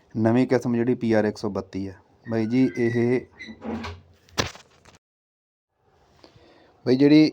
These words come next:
ਇਹ ਪੀ ਆਰ ਇੱਕ ਸੌ ਬੱਤੀ ਵਰਾਇਟੀ ਆ, ਪਨੀਰੀ ਲਾਉਣ ਤੋਂ ਬਾਅਦ ਇਹ ਕਿੰਨੇ ਦਿਨ ਲੈਂਦੀ ਆ? ਜਿਵੇਂ ਗਿਆਰਾਂ ਝੋਨਾ ਹੁੰਦਾ ਸੀਗਾ, ਉਹ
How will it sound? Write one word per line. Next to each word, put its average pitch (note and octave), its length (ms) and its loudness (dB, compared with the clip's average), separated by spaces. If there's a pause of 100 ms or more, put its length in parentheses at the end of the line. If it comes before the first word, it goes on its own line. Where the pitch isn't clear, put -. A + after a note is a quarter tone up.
ਇਹ C#3 180 6
ਪੀ C3 180 2
ਆਰ C3 120 8
ਇੱਕ B2+ 120 4
ਸੌ C3 120 2
ਬੱਤੀ A#2+ 280 0
ਵਰਾਇਟੀ B2 420 4
ਆ, C#3 100 6
ਪਨੀਰੀ C3 920 2 (100)
ਲਾਉਣ B2 360 4
ਤੋਂ C3 180 2
ਬਾਅਦ B2+ 320 4
ਇਹ A#2 180 -4
ਕਿੰਨੇ A#2 220 -4
ਦਿਨ G#2+ 220 -4
ਲੈਂਦੀ F#2+ 340 -8
ਆ? F#2+ 80 -14 (1600)
ਜਿਵੇਂ C#3 720 4 (540)
ਗਿਆਰਾਂ A#2+ 440 4
ਝੋਨਾ C#3 300 2
ਹੁੰਦਾ A2+ 280 0
ਸੀਗਾ, B2+ 360 0 (640)
ਉਹ C3+ 680 4